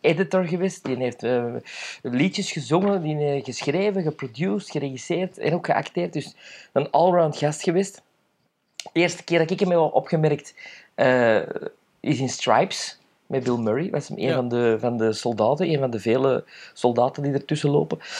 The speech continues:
Speaker 1: Eh, en dan heeft hij zo wat The Lords of Discipline ook nog gemaakt. In The Terminator was hij de punk leader. In Streets of Fire was hij Clyde the bartender. Eh, in Commando de intercept officer.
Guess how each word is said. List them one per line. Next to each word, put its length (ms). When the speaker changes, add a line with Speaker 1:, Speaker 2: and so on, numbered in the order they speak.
Speaker 1:
Eh, 340
en 140
dan 160
heeft 220
hij 120
zo 140
wat 240
The 80
Lords 320
of 80
Discipline 520
ook 120
nog 140
gemaakt. 400
In 140
The 160
Terminator 540
was 140
hij 100
de 60
punk 420
leader. 460
In 140
Streets 360
of 140
Fire 320
was 160
hij 240
Clyde 420
the 100
bartender. 800
Eh, 360
in 180
Commando 560
de 160
intercept 680
officer. 480